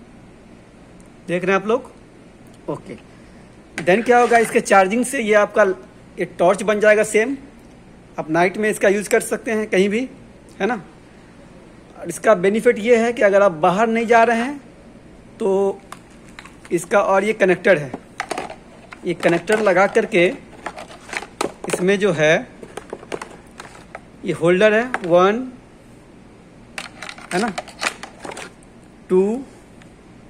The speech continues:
या-, यानी कहने का मतलब है कि तीन होल्डर इसमें हैं, एक,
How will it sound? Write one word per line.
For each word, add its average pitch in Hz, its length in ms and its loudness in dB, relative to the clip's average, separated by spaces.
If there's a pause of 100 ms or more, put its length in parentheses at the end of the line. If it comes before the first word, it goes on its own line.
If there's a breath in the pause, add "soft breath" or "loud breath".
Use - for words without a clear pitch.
(3250)
या-, 165 280 -4
यानी 170 220 -2
कहने 190 300 0
का 226 100 0
मतलब 220 300 -2
है 226 80 0
कि 190 80 -8
तीन 226 220 -2
होल्डर 196 340 2
इसमें 160 280 -2
हैं, 127 160 -12 (1080)
एक, 208 420 -2